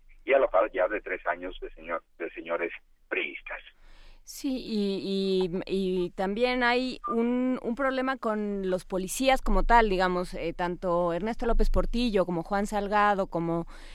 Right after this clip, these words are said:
Speaker 2: diferentes grupos de, de la sociedad civil han, han puesto el énfasis en, eh, lo de menos es un cambio úni-, eh, un mando único, lo de menos, o sea, si, si estamos hablando... Salvador, ¿estás ahí?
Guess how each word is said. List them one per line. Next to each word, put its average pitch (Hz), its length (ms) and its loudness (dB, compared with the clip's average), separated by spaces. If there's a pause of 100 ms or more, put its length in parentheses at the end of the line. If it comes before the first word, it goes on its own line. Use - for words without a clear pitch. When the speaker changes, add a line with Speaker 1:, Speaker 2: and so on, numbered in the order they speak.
(120)
Speaker 2:
diferentes 220 560 2
grupos 226 420 2
de, 180 360 2 (320)
de 196 140 2
la 190 120 4
sociedad 208 400 2
civil 247 340 2
han, 208 220 4
han 202 280 2
puesto 214 380 2
el 214 100 4
énfasis 208 480 0
en, 202 420 2
eh, 175 160 4
lo 175 160 6
de 180 80 6
menos 233 260 2
es 226 180 2
un 220 120 2
cambio 185 340 4
úni-, 226 340 6
eh, 175 160 2
un 202 160 4
mando 196 260 4
único, 208 480 2
lo 160 140 0
de 156 80 -2
menos, 196 260 -2 (280)
o - 40 -12
sea, 185 160 2
si, 196 460 -2
si - 220 2
estamos 240 400 2
hablando... 220 680 6 (920)
Salvador, 180 420 2
¿estás 202 240 -4
ahí? 190 260 0